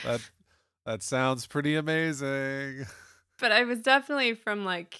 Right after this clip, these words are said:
Speaker 2: fourth grade on, had headphones clapped onto my ears. I was just obsessed with music. Uh, and, and then I, I was writing a lot of poetry, which I still do. Um, but I went to college and I actually majored in art, visual art.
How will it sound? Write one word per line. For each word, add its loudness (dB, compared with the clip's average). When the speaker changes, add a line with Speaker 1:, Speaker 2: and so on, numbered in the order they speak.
Speaker 2:
fourth 0
grade -2
on, 0
had -6
headphones -10
clapped -2
onto -2
my -6
ears. -8
I -4
was -10
just -6
obsessed -12
with -12
music. -12
Uh, -8
and, -4
and 0
then 4
I, 4
I 0
was 0
writing 2
a 0
lot 2
of -4
poetry, -4
which -10
I -6
still -8
do. -8
Um, -8
but 0
I 4
went -2
to -6
college 0
and -2
I -2
actually -6
majored -8
in -10
art, -8
visual -10
art. -10